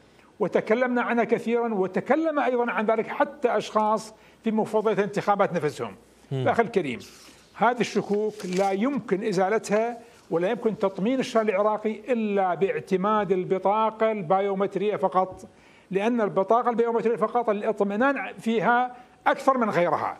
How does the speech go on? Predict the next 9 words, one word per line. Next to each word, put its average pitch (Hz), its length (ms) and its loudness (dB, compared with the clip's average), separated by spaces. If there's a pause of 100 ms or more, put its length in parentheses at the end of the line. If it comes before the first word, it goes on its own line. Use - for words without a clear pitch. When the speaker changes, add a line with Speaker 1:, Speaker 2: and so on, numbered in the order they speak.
Speaker 2:
مم. 131 160 -4 (680)
Speaker 1:
ال-، 208 280 -2
يعني 220 140 0
المج-، 220 340 0
معظم 233 400 2
العراقيين 226 880 0 (420)
شاهدوا 220 480 2
بأم 220 320 0
عينهم 208 580 0